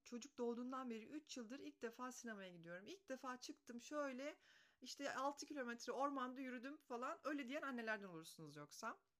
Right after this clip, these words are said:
Bu molaları verirken, e, Pomodoro tekniği diye bir teknik var. Bu teknikten faydalanabilirsiniz.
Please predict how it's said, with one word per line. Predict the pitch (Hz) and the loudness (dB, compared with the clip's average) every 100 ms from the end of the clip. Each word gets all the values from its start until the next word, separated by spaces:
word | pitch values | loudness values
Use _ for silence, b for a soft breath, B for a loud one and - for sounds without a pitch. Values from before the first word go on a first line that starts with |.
| _ _ _ _ _ _ _ - 185 | _ _ _ _ _ _ _ -14 -4
Bu | 226 | 2
molaları | 277 349 254 214 | 4 4 4 2
verirken, | 196 247 330 - 254 480 B B B B B B | 0 0 -2 -2 -2 -4 B B B B B B
e, | 190 190 185 | -4 -4 -6
Pomodoro | - 269 294 320 339 294 | -2 2 2 2 4 4
tekniği | - 254 - 254 294 233 | 2 -4 -4 -4 -4 -4
diye | 285 | -6
bir | 330 | -4
teknik | 254 208 220 - | -4 -4 -8 -8
var. | 139 120 - - | -10 -10 -16 -10
Bu | 330 | -6
teknikten | 370 285 254 - 294 | -4 -2 -4 2 2
faydalanabilirsiniz. | 294 262 233 233 262 214 185 - 143 - - | 2 2 2 2 0 -2 -6 -8 -10 -12 -16